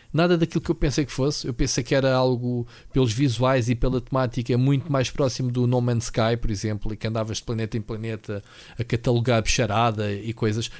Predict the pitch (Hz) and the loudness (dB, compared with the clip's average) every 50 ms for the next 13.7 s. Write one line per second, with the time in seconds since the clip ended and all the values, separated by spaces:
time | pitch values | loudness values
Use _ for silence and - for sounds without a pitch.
0 | - - 165 139 - - - 196 160 143 - - - 143 139 160 165 - - - | -6 -4 -4 -4 -4 -6 -4 -2 -2 0 0 0 0 0 0 0 -2 -4 -8 -8
1 | - 131 120 143 151 - - - - - - - - - - - 139 127 117 - | -8 -6 -6 -6 -6 -8 -12 -14 -18 -20 -20 -20 -20 -14 -4 -2 -2 -2 -2 -6
2 | - - 117 - 143 131 117 120 123 127 117 - - 131 117 - - 123 123 120 | -14 -18 -4 0 0 2 2 2 2 0 2 2 0 0 0 0 0 2 2 2
3 | 117 123 123 - - 131 120 113 113 - - 120 113 107 117 120 113 117 - - | 2 0 0 0 0 0 0 0 0 0 0 0 2 2 2 0 0 0 0 0
4 | 123 113 120 120 113 - 120 104 104 104 - - 101 - 113 107 - - 101 101 | 0 0 2 0 -2 -2 -2 -2 -2 -2 -4 -4 -4 -2 -2 -2 -2 -2 -4 -4
5 | 104 - 120 110 - - 107 - 139 123 - 123 117 123 120 113 107 101 101 101 | -4 -2 -4 -2 -2 -4 -4 -4 -6 -2 0 2 2 4 2 2 0 -2 -2 -4
6 | - - 113 113 120 120 113 - 107 101 110 110 117 117 117 110 107 101 104 104 | -2 0 0 2 2 2 0 0 -2 0 0 0 0 0 0 -2 -4 -6 -6 -6
7 | - - 101 - - 110 113 127 139 - - - - - - - - - - - | -8 -8 -8 -4 -2 -2 -2 -2 -4 -8 -14 -20 -20 -20 -20 -20 -20 -20 -12 -4
8 | - 139 160 160 156 196 185 175 - 190 180 160 147 160 165 180 175 165 160 156 | 0 2 2 2 2 2 2 2 2 2 0 0 0 0 2 4 4 4 4 4
9 | 147 143 147 156 156 151 139 120 147 135 - - - - 123 - 165 151 - - | 4 4 4 2 2 2 2 2 0 -2 -2 -6 -8 -6 -2 0 0 0 0 -4
10 | - - 135 123 143 147 139 143 147 143 135 120 - - - 131 123 123 123 120 | -8 -6 -2 0 0 0 2 2 0 0 0 -2 -2 0 2 2 2 2 2 0
11 | 123 - - - - - - - - - - 131 131 120 - - 131 131 131 131 | -2 -8 -16 -20 -20 -20 -20 -20 -8 -2 2 2 2 4 4 2 4 4 4 2
12 | 120 - 131 117 - - - 143 127 117 - - 135 123 123 127 123 117 - 131 | 2 0 0 0 0 0 2 0 0 0 0 0 0 2 2 0 0 0 0 0
13 | 117 117 117 117 - - - 120 113 117 - - - | 2 2 2 0 -2 -2 -2 -4 -4 -4 -8 -12 -14